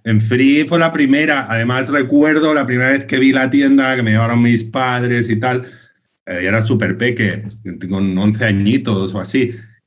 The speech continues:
Y recuerdo el escaparate y recuerdo, lo primero que me acuerdo es la,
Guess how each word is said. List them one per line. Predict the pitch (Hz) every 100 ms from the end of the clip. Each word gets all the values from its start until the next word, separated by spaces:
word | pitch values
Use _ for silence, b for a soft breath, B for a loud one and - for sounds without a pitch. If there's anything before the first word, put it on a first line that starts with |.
| _
Y | 113 113 110 101 98 98 95 92
recuerdo | 101 - 113 113
el | 120
escaparate | 120 120 123 127 135 135 156 147 -
y | 120
recuerdo, | 117 110 123 131 139 139
lo | 135
primero | 135 131 143
que | 139
me | 139
acuerdo | 123 131 135 139 139
es | 131 113 120
la, | 110 107 101 95 90